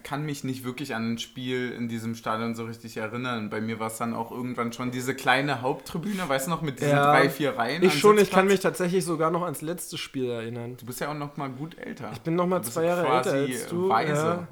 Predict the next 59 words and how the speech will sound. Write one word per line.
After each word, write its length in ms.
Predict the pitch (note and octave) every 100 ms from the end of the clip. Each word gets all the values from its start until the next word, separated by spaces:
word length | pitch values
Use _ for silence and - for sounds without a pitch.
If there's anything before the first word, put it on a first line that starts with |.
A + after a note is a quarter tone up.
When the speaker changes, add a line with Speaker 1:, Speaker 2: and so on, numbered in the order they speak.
| -
Speaker 1:
und 180 | A2+
alt. 280 | A#2 G#2+ G#2+
Speaker 2:
Ja, 180 | C#3+ F3
ich 60 | E3+
kann 160 | F#3+
mich 120 | G3 F#3+
noch 80 | F#3+
ans 160 | E3+
letzte 260 | F3+ F#3+ F#3+
Spiel 240 | - G3+
erinnern. 380 | G#3 D3+ E3+ F3+
Es 220 | E3 -
ging 200 | F#3 G3+
noch 220 | G3 F3+
ja 220 | F3 D#3+ E3
um 200 | E3+ F3
den 180 | F3
direkten 360 | D#3+ F3 F3 D#3+
Aufstieg 420 | D3+ F3+ - F3+
in 180 | E3+ E3
die, 280 | D#3+ D#3 D3+
äh, 360 | D3 D3 C#3+ C#3
Bundesliga, 760 | F#3+ G3+ - C#3 C#3+ E3 G#3+
äh, 300 | D3+ D3+ D3
in 80 | C3+
die 160 | C3 B2+ - -
Bundesliga, 420 | C3 B2 C3 B2+
sag 80 | C3
ich, 80 | B2+
in 100 | C3+
die 60 |
zweite 320 | B2+ D3+ E3
Liga. 460 | D#3 D#3 F3+ G3 A3+ - -
Damals 280 | D3+ D#3 D3
ging's 220 | D#3+ D#3+
ja, 180 | D#3 D3+ - - -
es 80 | -
war 80 | E3
ja 80 | F3+
dann 180 | F#3
zur 140 | F#3 F#3
Neugründung 580 | E3+ G3 F#3 G3 G3+ F#3+
der 80 |
dritten 340 | E3+ D#3 F#3 F#3+
Liga. 360 | E3+ E3 C3+ B2 - - -
Es 60 |
war 120 | C#3+ E3+
ja 200 | F3 E3+
das 160 | D#3
letzte 240 | F3 F3+ G3
Spiel 280 | - F#3 F3+
in 200 | F3 E3+
der 180 | D#3
alten, 300 | D#3+ E3+ E3+
alten 280 | C#3+ D3 D#3+
Försterei 720 | - D#3 D#3 E3+ D3 D3+ F3+ G3+
und 120 | D#3+
es 180 | D3+ D3+
war 360 | D3+ E3 E3